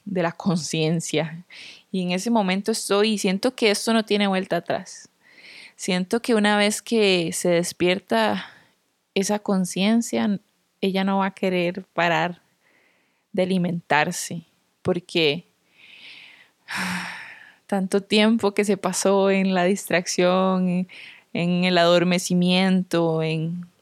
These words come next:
preocuparse por cosas que realmente no son importantes,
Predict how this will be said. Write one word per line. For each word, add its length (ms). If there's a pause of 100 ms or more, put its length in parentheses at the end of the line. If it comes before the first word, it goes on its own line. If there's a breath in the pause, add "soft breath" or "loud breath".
preocuparse 600
por 200
cosas 400
que 180
realmente 520
no 140
son 200
importantes, 1080